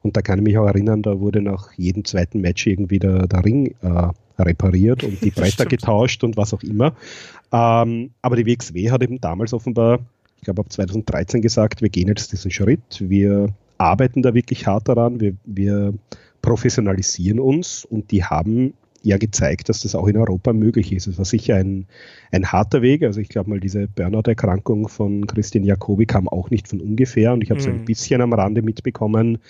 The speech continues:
Speaker 1: wie viel und wie intensiv der auch reingearbeitet hat, damit die W X W dorthin kommt. Aber das ist für mich eine Promotion, die hat's einfach geschafft, diesen Standard mal zu erreichen, der dann auch von der W W E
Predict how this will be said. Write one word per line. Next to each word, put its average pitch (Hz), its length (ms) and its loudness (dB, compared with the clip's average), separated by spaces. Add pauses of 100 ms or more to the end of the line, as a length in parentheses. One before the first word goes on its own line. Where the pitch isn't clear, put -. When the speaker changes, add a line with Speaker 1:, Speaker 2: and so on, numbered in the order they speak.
(280)
Speaker 1:
wie 104 260 0
viel 117 360 4
und 113 140 -2
wie 104 120 -2
intensiv 110 560 -4
der 107 400 2 (240)
auch 107 180 -6
reingearbeitet 104 800 0
hat, - 380 0
damit 101 300 0
die 101 100 2
W 101 60 4
X 98 180 -4
W 98 100 2
dorthin 95 340 -4
kommt. 143 320 2 (420)
Aber 101 180 2
das 98 160 -4
ist - 140 -4
für 107 160 0
mich 101 280 -4
eine 95 180 0
Promotion, 120 680 0 (440)
die 110 140 6
hat's 113 220 -2
einfach 95 360 -6
geschafft, - 580 -6
diesen 104 220 0
Standard 95 720 -2
mal 98 220 2
zu - 160 0
erreichen, 101 580 0 (520)
der 110 380 4 (160)
dann 110 160 0
auch 95 240 -8
von 110 200 -4
der 104 120 0
W 104 100 -2
W 110 60 2
E 98 360 0